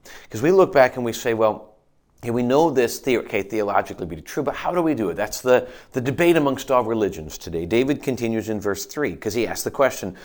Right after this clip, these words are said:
"Who shall ascend into the hill of the Lord, or who shall stand in his holy place?" "He that hath clean hands and a pure heart,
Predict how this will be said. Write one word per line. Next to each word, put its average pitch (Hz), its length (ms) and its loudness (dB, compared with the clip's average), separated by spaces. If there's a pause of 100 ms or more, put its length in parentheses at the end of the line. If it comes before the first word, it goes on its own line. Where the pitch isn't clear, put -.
(180)
"Who 262 160 4
shall 151 220 4
ascend 92 400 2
into 87 160 -4
the 82 80 -4
hill 85 240 -2
of 78 100 -6
the 82 80 -6
Lord, 82 380 0
or 131 80 -2
who 151 400 2 (380)
shall 151 160 2
stand 160 420 0
in 151 60 0
his 160 180 0
holy 185 380 6
place?" 165 680 -2 (920)
"He 175 440 4
that 165 160 6
hath 160 240 2
clean 180 260 2
hands 156 420 -2
and 139 100 2
a 139 40 2
pure 147 300 4
heart, 170 400 4